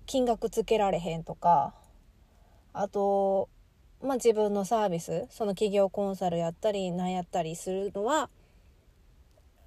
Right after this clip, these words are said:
提案するお金の金額、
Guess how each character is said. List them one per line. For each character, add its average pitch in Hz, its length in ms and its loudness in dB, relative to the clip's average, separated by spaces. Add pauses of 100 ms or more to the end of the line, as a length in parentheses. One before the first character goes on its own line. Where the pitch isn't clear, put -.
(160)
提 214 240 6
案 190 320 0 (300)
す - 160 -2
る 190 320 0 (180)
お 185 80 -2
金 175 480 0
の 180 140 -2
金 196 200 -6
額、 180 440 0